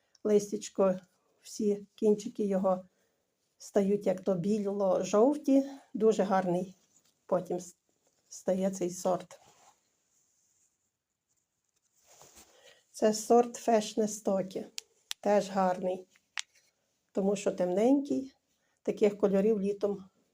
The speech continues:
хочеться бачити. Таких різних відтінків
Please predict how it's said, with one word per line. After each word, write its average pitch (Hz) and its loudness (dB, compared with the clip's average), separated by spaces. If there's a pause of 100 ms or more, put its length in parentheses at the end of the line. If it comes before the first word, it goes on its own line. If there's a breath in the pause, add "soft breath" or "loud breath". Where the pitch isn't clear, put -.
(840)
хочеться 196 0
бачити. 170 -4 (4000 loud breath)
Таких 262 4
різних 214 4
відтінків 285 2